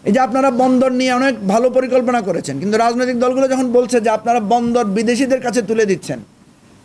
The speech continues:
তাহলে তো সাথে সাথে তো আপনারা প্রশ্নবিদ্ধ হয়ে যাচ্ছেন। তাহলে এটা ভালো হতো না যে আপনারা আগেই রাজনৈতিক দলগুলোর সাথে আলাপ করে তারপরে যখন আপনারা বলতেন,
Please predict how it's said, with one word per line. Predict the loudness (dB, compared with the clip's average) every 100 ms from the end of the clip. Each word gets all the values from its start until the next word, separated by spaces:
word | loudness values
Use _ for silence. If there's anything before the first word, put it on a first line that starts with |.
| -2
তাহলে | 0
তো | 0
সাথে | 0 0 2
সাথে | 2 2
তো | 0
আপনারা | 0 0 0
প্রশ্নবিদ্ধ | 0 -2 0 0 2
হয়ে | 2 2
যাচ্ছেন। | -2 -6 -14 -16 _ _ _ _ -20 -2
তাহলে | 2 2
এটা | 2
ভালো | 2 2 0
হতো | 0
না | 0 0 -4 -12 _
যে | -2
আপনারা | 0 2 2
আগেই | 2 4
রাজনৈতিক | 4 2 0 -2 0
দলগুলোর | 0 0 0
সাথে | 0 0 2
আলাপ | 2 0 2
করে | 2 2 2 -2 -16 _
তারপরে | 0 2 0
যখন | 0 0 0
আপনারা | 0 -2
বলতেন, | 2 2 2 -2 -2